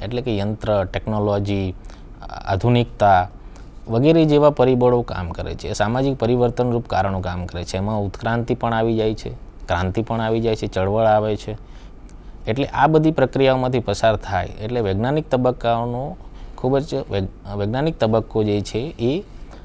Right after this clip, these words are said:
ઘણી રીતે આગળ અને વ્યવસ્થિત ચોક્કસ રીતે સ્થાપિત થયેલો જણાય છે. એમાં એમણે કહ્યું કે સ્થિતિશાસ્ત્ર અને ગતિશાસ્ત્ર. સ્થિતિશાસ્ત્ર અને ગતિશાસ્ત્ર બે મ-, પાયાના મુદ્દાઓ પર એમણે,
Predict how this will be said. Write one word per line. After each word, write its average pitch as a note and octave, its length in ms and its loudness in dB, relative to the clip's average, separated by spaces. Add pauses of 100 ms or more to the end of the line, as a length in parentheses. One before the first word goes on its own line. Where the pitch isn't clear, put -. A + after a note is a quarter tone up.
(180)
ઘણી B2 280 4
રીતે C#3+ 260 4
આગળ A#2+ 440 2
અને A#2+ 300 -2
વ્યવસ્થિત A#2+ 540 0
ચોક્કસ - 420 -4
રીતે G#2+ 200 -2
સ્થાપિત - 640 -8
થયેલો F#2 320 -4 (180)
જણાય F2+ 240 -6
છે. - 180 -12
એમાં E3 320 0
એમણે F3+ 200 -2
કહ્યું E3 260 0
કે C3+ 80 -2
સ્થિતિશાસ્ત્ર - 760 -2
અને D#3 140 -4
ગતિશાસ્ત્ર. A#2+ 640 -4 (560)
સ્થિતિશાસ્ત્ર - 840 2 (760)
અને B2 160 0
ગતિશાસ્ત્ર C#3+ 640 4
બે C#3 200 6
મ-, A#2+ 160 2
પાયાના A#2+ 440 4
મુદ્દાઓ A2 380 4
પર G#2+ 180 2
એમણે, G2+ 260 0